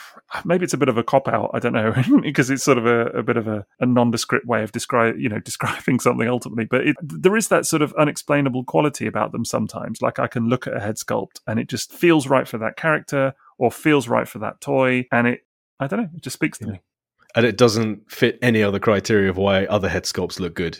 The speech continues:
Speaker 2: For
Speaker 1: Yeah.
Speaker 2: example, old Robots in Disguise Skybite. That is a bizarre head sculpt. Obviously, it's Cyber Shark originally, but on that toy, that head sculpt is spot on, and it's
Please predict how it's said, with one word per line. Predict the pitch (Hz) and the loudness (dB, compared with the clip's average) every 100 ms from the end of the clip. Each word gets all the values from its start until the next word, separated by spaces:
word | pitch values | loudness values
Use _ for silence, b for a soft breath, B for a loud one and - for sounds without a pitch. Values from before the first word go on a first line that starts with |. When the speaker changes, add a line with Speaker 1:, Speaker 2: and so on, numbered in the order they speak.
| _ | _
Speaker 2:
For | - 95 | -2 0
Speaker 1:
Yeah. | |
Speaker 2:
example, | 87 98 90 92 90 - | 2 0 2 0 0 2
old | 98 95 90 _ - | 4 4 0 _ -16
Robots | 90 98 95 92 98 | -2 2 2 0 -2
in | |
Disguise | 90 - 92 - | -2 -2 0 0
Skybite. | - 98 87 85 - b b b - | 2 0 2 -2 -4 b b b -4
That | 95 | -2
is | 92 | -2
a | 90 | -6
bizarre | - 90 82 - 98 85 87 | -4 -2 -2 0 2 4 2
head | 87 82 | 0 -4
sculpt. | - 82 80 - | -4 -4 -4 -8
Obviously, | 90 90 - | -8 -8 -8
it's | - - | -4 0
Cyber | 101 90 | 2 2
Shark | - 95 - | 0 0 0
originally, | 92 90 87 82 80 76 _ - | -2 -4 -6 -8 -8 -10 _ -2
but | 98 90 _ - - | 0 0 _ -12 -6
on | 98 | -2
that | 104 113 - | 2 0 0
toy, | 113 95 82 80 _ 98 | 2 2 0 -6 _ -6
that | 82 | -4
head | 95 - | -4 -6
sculpt | - 82 - 78 | -6 -6 -6 -10
is | 76 - - _ - | -10 -12 -16 _ -12
spot | - - - 82 - 80 | -8 -8 -8 -10 -8 -10
on, | 76 - | -10 -10
and | 95 | -10
it's | 90 | -8